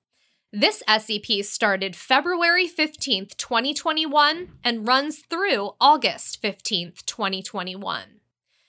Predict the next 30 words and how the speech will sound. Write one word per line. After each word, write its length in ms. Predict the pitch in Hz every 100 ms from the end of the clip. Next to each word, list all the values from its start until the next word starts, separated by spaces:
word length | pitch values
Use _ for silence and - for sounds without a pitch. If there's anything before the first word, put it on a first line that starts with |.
| _ _ -
Now, 340 | 240 220 208 -
let's 240 | 453 -
take 200 | 494 427
a 120 | 403
closer 560 | 285 - 302 359 - 294
look 300 | 196 170 -
at 180 | 220 220
those 300 | 214 202 -
A 200 | 214 269
C 280 | 285 - 262
A 140 | 202
subsidies 800 | 208 - 254 247 214 202 156 - 226
we 140 | 214
mentioned 480 | 202 190 208 202 190
earlier, 520 | 214 214 190 160 131 _ _
including 840 | 233 226 - 381 415 226 208 208 196
their 260 | 214 233
eligibility 800 | - 196 202 196 185 240 240 190
requirements. 1040 | 170 175 - 180 170 147 151 - - - - _ _ _ _ _ _ _
Today, 640 | - 254 269 285 196 131 123 -
more 340 | 233 349 440
Americans 720 | 320 262 262 294 302 330 302 277
are 180 | 247 240
eligible 540 | 254 269 214 196 175
for 320 | 156 - 226
A 200 | 202 214
C 260 | 247 - 214
A 100 | 202
subsidies 800 | 208 226 190 196 233 254 240 196
than 240 | 233 226